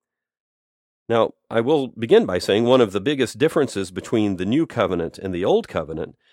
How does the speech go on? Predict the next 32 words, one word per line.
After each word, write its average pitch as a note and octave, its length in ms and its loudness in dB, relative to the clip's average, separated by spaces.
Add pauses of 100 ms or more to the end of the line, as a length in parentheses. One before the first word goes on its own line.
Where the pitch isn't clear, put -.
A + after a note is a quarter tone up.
(180)
is G2 220 -4
that F2+ 180 -6
Gentiles G2 880 -4 (160)
are G#2 360 2
welcome. G#2+ 580 -4 (1400)
The G2 120 -2
other G3 160 0
covenants G2+ 500 0
were G2+ 120 0
made F#2+ 200 2
with F#2 160 -6
the G2 80 -2
nation G2 300 -2
of A2 80 -2
Israel. F2 460 -2 (500)
Well, G2+ 100 -6
three C3 220 -4
of F#2 100 -4
the F2 80 -10
four D2+ 380 -12 (460)
covenants D#2+ 440 -8
in E2 80 -8
the D#2+ 140 -8
Old D#2 160 -12
Testament D#2+ 540 -14 (460)
were G2+ 120 0
made F#2+ 220 0
with B2+ 300 -4
the A2+ 100 -2
nation G2+ 380 -2
of F#2 100 -4
Israel. F2+ 520 -6